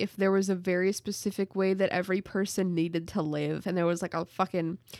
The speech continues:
like, nah, where's the adventure, home skillet? Like, do some meth, you know? Just don't, <laughs> don't, don't, don't do meth. Do not do meth. Don't. Um, just,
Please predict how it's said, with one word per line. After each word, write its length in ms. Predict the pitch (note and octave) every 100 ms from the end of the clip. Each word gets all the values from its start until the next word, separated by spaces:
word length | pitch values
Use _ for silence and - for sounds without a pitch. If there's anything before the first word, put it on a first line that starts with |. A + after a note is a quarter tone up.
| - - -
like, 220 | C#4+ D4+
nah, 400 | A#3 C4 A#3 F3+
where's 320 | F3 A#3 C#4
the 160 | B3+ B3
adventure, 640 | F#3 F3+ B3 C#4+ - C3
home 260 | G3 F3 E3
skillet? 580 | D#3+ - F#3 B3 C4+ -
Like, 400 | F#3+ F#3 F3 - _ _ _ _ _ - _ _ _ _ _ _ -
do 160 | C#4
some 280 | D#4 E4 A3
meth, 400 | G3 A3+ E3+ -
you 100 | F3+
know? 280 | E3 G#3+ B3+ -
Just 420 | F#3+ G3 - F3 -
don't, 260 | F#3 E3+ _ _ _ - -
<laughs> 520 | - - - - - -
don't, 280 | G#3+ G3+
don't, 400 | F3 G3+ - -
don't 200 | F3+ F#3+
do 100 | G3
meth. 360 | F3+ F3 F#3+ - - - - -
Do 100 | G3
not 260 | G3 G#3 - -
do 260 | F#3 G3+ G#3
meth. 320 | F#3 G3+ - - -
Don't. 280 | - F3 - - _ - - - - _ _ -
Um, 420 | G3+ F#3 F#3 F#3+ - _ _ _ _ _ _ _
just, 380 | - A3+ A3 -